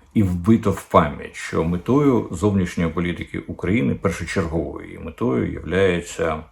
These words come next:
знищення Р Ф. На прикладі Ірану, на прикладі Р Ф ми бачимо, що стратегічне мрійництво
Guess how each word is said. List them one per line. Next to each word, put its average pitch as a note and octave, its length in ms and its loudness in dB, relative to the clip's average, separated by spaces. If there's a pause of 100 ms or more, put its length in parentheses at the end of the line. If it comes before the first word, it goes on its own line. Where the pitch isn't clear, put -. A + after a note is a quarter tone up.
(1300)
знищення F#2+ 920 4 (100)
Р G2 120 2
Ф. - 260 -4 (140)
На C3+ 240 6
прикладі G#2 920 0 (240)
Ірану, G#2 760 6
на F2 100 -2
прикладі E2 920 -4
Р G2 140 2
Ф G#2+ 280 2 (160)
ми F2+ 220 2
бачимо, F2 540 0
що - 240 0
стратегічне F2 920 -2
мрійництво F#2+ 1300 4